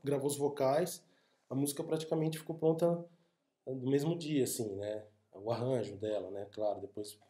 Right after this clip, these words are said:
veio, veio o processo da mixagem, né? A gente fez alguns overdubs também no, no Airbnb que a gente tava hospedado em Barcelona,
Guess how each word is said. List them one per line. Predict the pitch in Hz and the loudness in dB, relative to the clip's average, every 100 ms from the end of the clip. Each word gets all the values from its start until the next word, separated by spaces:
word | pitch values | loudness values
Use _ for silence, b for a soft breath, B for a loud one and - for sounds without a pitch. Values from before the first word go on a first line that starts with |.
| _ | _
veio, | 117 113 117 - _ b b b - | -6 -6 -8 -14 _ b b b -6
veio | 117 | -4
o | |
processo | 117 - 120 | -4 -2 -2
da | 123 | 2
mixagem, | 120 120 - 147 143 160 170 - b b b _ _ _ _ - - - | 0 0 2 6 8 6 4 -6 b b b _ _ _ _ -20 -16 -8
né? | 117 | -2
A | 110 | -2
gente | 107 - | -2 0
fez | 117 | 0
alguns | 123 123 123 | 2 2 2
overdubs | 120 117 117 139 143 | 2 2 4 4 2
também | - 110 110 131 147 | -2 -2 2 4 4
no, | 123 107 - B B B _ - | 2 0 -4 B B B _ -16
no | 104 101 107 | -8 -2 -2
Airbnb | 110 110 117 113 110 107 | -2 0 -2 -2 -6 -10
que | 107 | -8
a | |
gente | 110 - | -8 -6
tava | 113 107 107 | -4 -4 -4
hospedado | - 107 104 107 | -8 -6 -4 -4
em | |
Barcelona, | 104 110 - 104 110 135 147 | -4 -6 -4 -4 0 0 0